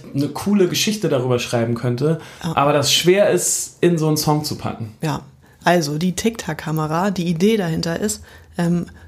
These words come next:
Speaker 2: sind wir schon wieder in meiner Kindheit.
Speaker 1: Ja.
Speaker 2: Es ist heute die große Kindheitssendung.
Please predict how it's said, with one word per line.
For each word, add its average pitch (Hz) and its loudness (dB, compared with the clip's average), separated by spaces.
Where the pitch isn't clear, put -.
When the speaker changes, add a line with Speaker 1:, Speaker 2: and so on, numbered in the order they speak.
Speaker 2:
sind 196 2
wir 202 4
schon 196 2
wieder 196 2
in 180 2
meiner 165 0
Kindheit. 143 -4
Speaker 1:
Ja. 156 -2
Speaker 2:
Es 170 4
ist - 2
heute 208 4
die 196 -2
große 190 0
Kindheitssendung. 165 0